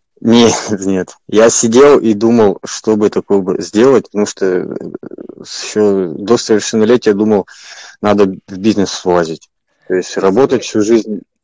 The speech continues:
Speaker 2: вы посидели, но, э, э, не в этом смысле, да? Не в, не став
Speaker 1: <laughs> Да.
Speaker 2: зеленых, а, да.
Speaker 1: Нет, я просто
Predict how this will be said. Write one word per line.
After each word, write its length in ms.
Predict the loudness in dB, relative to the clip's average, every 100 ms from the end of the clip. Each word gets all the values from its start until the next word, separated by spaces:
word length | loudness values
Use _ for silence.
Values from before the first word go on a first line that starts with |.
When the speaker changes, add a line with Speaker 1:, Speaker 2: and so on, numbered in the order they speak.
| _ _
Speaker 2:
вы 180 | -18 -16
посидели, 720 | -16 -18 -20 -18 -16 -14 -14
но, 480 | -16 -16 -14 -14 -16
э, 120 | -18 -20
э, 180 | -18 -18
не 140 | -16
в 40 |
этом 240 | -16 -16 -20
смысле, 520 | _ -20 -20 _ -20
да? 340 | -20 -20 -20 _
Не 120 | -20
в, 80 | -20
не 120 | -20 -18
став 240 | -12 -8
Speaker 1:
<laughs> 0 |
Да. 80 | -4
Speaker 2:
зеленых, 540 | -2 -2 -4 -16 -20
а, 120 | -20 -20
да. 180 | -20 -20 _ _ _ _ _ _ -12 -10 -10 -12 _ -12 -8 -2
Speaker 1:
Нет, 260 | 0 2 2
я 140 | 2
просто 360 | 4 2 2